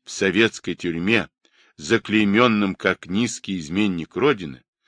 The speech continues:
что может быть более чудовищным для честного человека? Как страшно всё это! Беспредельная боль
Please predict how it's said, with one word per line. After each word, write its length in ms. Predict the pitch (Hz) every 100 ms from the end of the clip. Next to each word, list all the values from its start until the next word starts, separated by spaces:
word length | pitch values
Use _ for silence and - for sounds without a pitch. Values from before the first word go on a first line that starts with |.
| _ -
что 400 | - - 131 147
может 400 | 139 147 131 123
быть 200 | 123 101
более 480 | 87 127 113 107 95
чудовищным 880 | - 95 104 117 95 - - 85 76
для 200 | 87 82
честного 500 | - 90 - 85 76
человека? 460 | - 76 71 69 _ _ _ _ _ _ _ _
Как 280 | - 131 -
страшно 720 | - - - 131 113 - 92 80
всё 260 | - 82
это! 360 | 69 64 - - _ _ _ _ - - - -
Беспредельная 1040 | 95 127 - - 123 98 160 156 143 135
боль 380 | 101 120 143